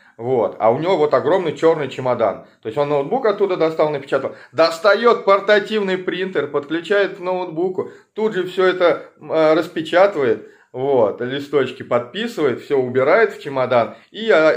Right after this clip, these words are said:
идёт уже сдаёт. То есть, если в моём случае, да, я получаю решение, еду к с-, еду, э, к компьютеру, э, работаю, распечатываю, да, в Зеленоград, а потом возвращаюсь обратно в Москву, отвожу, да, трачу и деньги, и время, да, тратится,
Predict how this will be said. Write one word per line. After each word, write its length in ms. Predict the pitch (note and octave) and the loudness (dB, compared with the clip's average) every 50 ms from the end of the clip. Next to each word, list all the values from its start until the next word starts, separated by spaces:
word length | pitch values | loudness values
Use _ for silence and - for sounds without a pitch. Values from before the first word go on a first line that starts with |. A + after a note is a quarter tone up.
| D3+ | 2
идёт 280 | D3 C#3 D#3 F#3 G3 F#3 | -2 -2 -2 -2 0 0
уже 220 | D3 C3 C#3+ D#3 | 0 0 0 0
сдаёт. 440 | C#3+ B2 B2 B2 A#2 G#2+ G2 - - | 0 0 0 0 0 0 -2 -4 -6
То 80 | - A2+ | -8 -8
есть, 140 | G#2+ - - _ _ _ - - | -8 -10 -18 _ _ _ -20 -10
если 280 | - D3 D#3+ D#3+ F3+ E3+ | -6 -4 -4 -2 -2 -2
в 40 | D#3+ | 2
моём 340 | E3+ F#3 F#3 F3+ F3 D#3 C#3 | 2 2 4 4 2 0 -2
случае, 380 | - D3 D3 D3 C#3 - C#3 | -6 -6 -6 -6 -6 -4 0
да, 100 | C#3 F#3+ | 2 4
я 140 | G3+ E3 C#3+ | 4 4 2
получаю 520 | C3+ - C#3+ C#3+ C#3+ C#3+ C#3+ C#3 C3+ B2 A#2+ | 2 0 -4 -4 -4 0 2 2 2 2 2
решение, 500 | C3 C3 - - G#3 A#3+ A#3+ A3+ G#3+ E3+ | 0 -2 0 2 2 2 2 0 -2 -2
еду 320 | C#3 C3+ B2+ A#2+ A#2 A#2+ - | 0 0 -2 -2 -2 -4 -8
к 60 | - | -10
с-, 360 | - - - - - - - | -16 -20 -20 -20 -20 -20 -20
еду, 460 | B2+ B2 C3 A#2+ A#2 A#2 A2 G#2+ - - - - - _ _ | -10 -8 -6 -6 -4 -6 -8 -8 -10 -18 -20 -20 -20 _ _
э, 460 | - A2+ A2+ A2+ A2+ A2 A2 G#2+ G#2 G2+ | -6 -4 -2 0 2 2 2 0 0 -2
к 80 | G#2 | -2
компьютеру, 920 | - B2+ C3 C3 C#3 G3 A#3+ C4 A#3 A3 G3+ G3 F3 D#3 B2 - - _ _ _ _ _ _ _ _ _ _ _ _ _ _ _ - | -2 -2 -2 -2 -4 -6 -6 -2 0 0 2 2 2 0 -2 -6 -12 _ _ _ _ _ _ _ _ _ _ _ _ _ _ _ -12
э, 320 | G2+ G#2+ A2 A2 A2 A2+ | -6 -4 -2 0 2 2
работаю, 580 | G#2+ A2+ A#2 A#2+ D#3+ G3+ G#3+ G#3+ G#3+ F3+ D#3 C#3 | 4 2 2 2 2 0 0 0 0 0 0 0
распечатываю, 840 | B2+ B2 - B2 A#2+ - F3 F3 G3 G#3 - E3+ D#3+ D3 A#2+ G2+ | 0 -2 -8 -10 -6 -2 0 2 2 2 0 0 0 0 0 0
да, 120 | A2 D3 D3+ | 0 0 -2
в 60 | C3+ | -2
Зеленоград, 500 | B2 B2+ B2+ B2+ B2 B2 B2 A#2+ A#2+ - - - - - _ - | -4 -2 -2 0 0 2 2 0 0 -2 -10 -20 -20 -20 _ -2
а 140 | B2 A#2+ | 0 0
потом 300 | A#2+ B2+ B2 - C#3 C3 | 2 2 0 0 0 0
возвращаюсь 460 | A#2+ B2 B2 B2+ C3 C3 D3 A#2+ A#2 B2+ | 0 0 0 0 0 0 -2 -4 -2 -2
обратно 340 | A#2+ A#2+ A#2+ A#2 A2 A#2+ | 0 2 2 0 0 -2
в 20 | A#2+ | -4
Москву, 440 | B2 C3 C#3 - - G#3+ A3+ G#3 F3+ | -4 -4 -4 -4 -4 0 2 2 2
отвожу, 420 | D3 D3+ C#3+ C#3+ C#3 C3+ C3+ B2+ | 2 2 2 0 0 0 0 0
да, 160 | A#2 D#3 E3 | 0 0 0
трачу 360 | E3 D3 C3+ B2 A2+ - A#2 | 0 0 0 -2 -2 -4 -8
и 80 | A#2 A#2+ | -10 -8
деньги, 440 | A2+ C3 F3 G3+ G#3 G3+ G3 D#3+ D3+ C#3 - - - - | -4 -2 0 0 0 -2 -4 -4 -4 -6 -6 -12 -18 -14
и 80 | A#2 A2+ | -10 -6
время, 420 | G#2+ C3 E3 F#3+ G3+ F#3+ D#3+ C#3 | -4 -2 0 0 0 0 0 2
да, 160 | B2 D#3 F3 C#3 | 2 2 2 2
тратится, 580 | C#3+ C#3 C#3 C3+ - - - - A#2 G2 - | 2 2 2 2 0 -4 -8 -8 -8 -8 -10